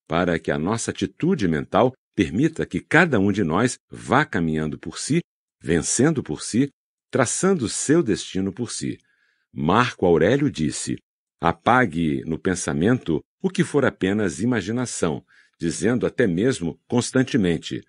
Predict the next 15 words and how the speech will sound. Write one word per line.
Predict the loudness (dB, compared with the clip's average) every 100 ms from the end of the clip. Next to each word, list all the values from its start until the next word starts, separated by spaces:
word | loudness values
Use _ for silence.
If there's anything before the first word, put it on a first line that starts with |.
| _ _
"Agora | -6 0 2 2 -2 _ _ _ 0
tenho | 2 2
o |
poder | 0 -2 0 -2 0
de | -4
expulsar | -4 -8 -8 -4 -2 -2
de | -4
minha | -2 0 0
alma | 2 2 2 -2 _ _ _ -10
qualquer | -8 -6 -8 -8
vício, | -6 -4 -4 -4 -10 -12 _ _ _
qualquer | -12 -6 -6
desejo, | -4 -6 0 0 0 -2 -12 _ _ _ -4
numa | 0 2
palavra, | 2 2 4 2 0